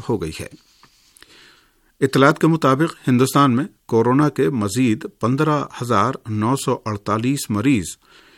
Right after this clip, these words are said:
شفا یاب ہوئے ہیں، جس کے بعد ملک میں کورونا کو شکست دینے والوں کی تعداد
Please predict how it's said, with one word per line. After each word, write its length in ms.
شفا 380
یاب 380
ہوئے 140
ہیں، 140
جس 220
کے 100
بعد 240
ملک 340
میں 140
کورونا 460
کو 160
شکست 440
دینے 180
والوں 260
کی 120
تعداد 420